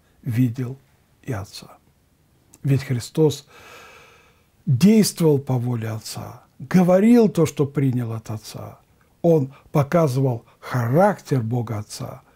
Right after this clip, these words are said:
раскрывал его намерения перед родом человеческим.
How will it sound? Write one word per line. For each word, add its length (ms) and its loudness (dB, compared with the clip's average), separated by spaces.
раскрывал 680 0
его 180 -6
намерения 840 -4
перед 400 -6
родом 480 -4
человеческим. 840 -10